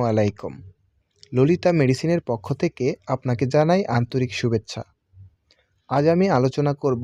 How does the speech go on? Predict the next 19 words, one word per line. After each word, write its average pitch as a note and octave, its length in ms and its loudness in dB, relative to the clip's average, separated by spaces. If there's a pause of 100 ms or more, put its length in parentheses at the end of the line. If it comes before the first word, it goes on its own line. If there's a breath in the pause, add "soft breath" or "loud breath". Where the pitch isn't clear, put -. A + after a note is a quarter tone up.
(320)
টাফনিল, C#3 460 0 (600)
যার B2+ 260 0
জেনারিক B2+ 500 0
নেম F3+ 200 0 (240)
টলফেনামিক C#3+ 680 0 (140)
অ্যাসিড। D3 400 -4 (1160 soft breath)
এটা D3 220 2 (360)
মূলত C3+ 260 0 (240)
মাথা A#2+ 320 0
ব্যথার E3+ 400 0 (280)
ওষুধ। B2 380 -4 (1160)
যাদের D#3+ 320 4 (140)
প্রচণ্ড G3 580 -2
মাথা C3 420 2
ব্যথা, C#3+ 340 -2 (300)
তারা A#2 280 0 (500)
এই C3 200 0
ওষুধটি - 460 -4
গ্রহণ C#3 380 0